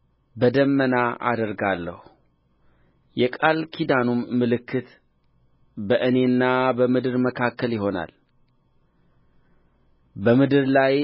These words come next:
ደመናን በጋረድሁ ጊዜ ቀስቲቱ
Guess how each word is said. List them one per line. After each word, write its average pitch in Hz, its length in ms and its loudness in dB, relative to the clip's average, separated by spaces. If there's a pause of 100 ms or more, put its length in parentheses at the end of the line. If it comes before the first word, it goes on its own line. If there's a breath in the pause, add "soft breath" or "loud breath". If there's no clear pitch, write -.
(140)
ደመናን 127 560 0 (260)
በጋረድሁ 123 720 -2
ጊዜ 117 240 -8 (840)
ቀስቲቱ - 480 -6